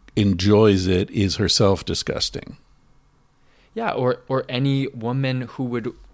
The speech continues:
Speaker 2: you know, or even th-, that, like, having sex is inherently about, uh, is a, is a conquering act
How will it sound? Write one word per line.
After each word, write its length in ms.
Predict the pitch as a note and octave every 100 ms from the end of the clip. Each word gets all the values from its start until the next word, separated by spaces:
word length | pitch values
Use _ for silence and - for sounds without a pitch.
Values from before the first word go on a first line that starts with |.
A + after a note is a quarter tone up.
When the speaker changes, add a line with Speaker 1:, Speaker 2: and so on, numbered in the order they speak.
| -
Speaker 2:
you 120 | - A#2
know, 180 | A2 G#2
or 140 | A#2
even 320 | A#2 B2 B2+ A2+
th-, 160 | G#2+
that, 180 | - -
like, 280 | G#2 G2+ - - -
having 460 | - A2+ A#2 A#2+
sex 420 | A2+ - A#2+ B2+ - -
is 200 | A#2 G#2+
inherently 600 | A#2+ G2 A#2 B2 A#2+ A2+
about, 400 | A2+ G#2 G#2 - _ _ _
uh, 360 | A#2 G#2+ G#2 G#2 - _ _
is 180 | B2 A2
a, 180 | G#2+ -
is 100 | C#3
a 100 | B2
conquering 580 | A2+ - A#2+ A#2+ A#2 A2
act 400 | A2 D#3 C3 -